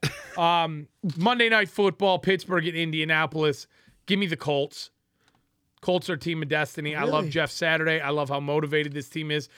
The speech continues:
Speaker 1: I know Pittsburgh
Speaker 2: Hey,
Speaker 1: had a
Speaker 2: this is
Speaker 1: very
Speaker 2: gonna be a
Speaker 1: nice
Speaker 2: very
Speaker 1: performance
Speaker 2: good
Speaker 1: last
Speaker 2: game.
Speaker 1: week against, Pittsburgh had a nice performance against the Bengals. I don't care. I'm still not sold on them. Give me Indianapolis. Matt Ryan, baby.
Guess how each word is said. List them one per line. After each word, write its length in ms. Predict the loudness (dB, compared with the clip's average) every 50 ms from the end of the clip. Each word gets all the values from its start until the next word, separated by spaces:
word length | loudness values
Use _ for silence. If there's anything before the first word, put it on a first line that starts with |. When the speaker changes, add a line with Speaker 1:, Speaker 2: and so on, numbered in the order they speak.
| -20 -14 -6
Speaker 1:
I 100 | -2 0
know 120 | 0 0
Pittsburgh 400 | 0 0 -4 0 4 4 4 4 4
Speaker 2:
Hey, 60 | 2
Speaker 1:
had 80 | 2 2
a 20 |
Speaker 2:
this 80 | 0 2
is 60 | 2
Speaker 1:
very 280 | 4 6 6 4 4
Speaker 2:
gonna 120 | 2 2 2
be 0 |
a 40 | 2
Speaker 1:
nice 120 | 2 0
Speaker 2:
very 60 | -4
Speaker 1:
performance 580 | -6 -6 -4 -2 -2 0 0 0 -2 -4 -4 -4
Speaker 2:
good 80 | -4 -2
Speaker 1:
last 140 | -2 -2 -4
Speaker 2:
game. 160 | -6 -6 -8
Speaker 1:
week 280 | -8 -10 -10 -14 -18 -20 -20 _ _ _ _ -8
against, 520 | -6 -4 0 2 0 0 0 -2 -10 -20 _ _ _ _ _ _
Pittsburgh 300 | -8 -8 -6 -6 -4 -4
had 100 | -4 -4
a 20 | -4
nice 240 | -4 -4 -6 -6
performance 480 | -8 -14 -14 -10 -8 -8 -8 -8 -10 -10
against 220 | -8 -8 -8 -8
the 80 | -8 -6
Bengals. 360 | -4 -2 -2 -2 -4 -6 -6 -6
I 80 | -6 -6
don't 160 | -8 -8 -10
care. 400 | -10 -6 -4 -2 -2 -2 -4 -6 _ _ _ _ _ _ _ _ -4
I'm 160 | -2 -2 -2
still 280 | -4 -2 0 2 2
not 200 | 4 2 0 0
sold 320 | -2 -2 -2 0 0 0 0
on 200 | -2 -2 -2 -2
them. 260 | -2 -2 -2 -4 -10 -12 -4
Give 160 | -2 -2 -2
me 80 | -2 -4
Indianapolis. 840 | -6 -6 -4 -4 -4 -2 -2 -4 -4 -4 -6 -8 -8 -8 -8 -12 -18 _ _ _ _ _ _ -4
Matt 260 | 0 2 2 4 4
Ryan, 380 | 4 4 4 4 2 2 2 4
baby. 420 | 4 4 4 2 0 -2 -6 _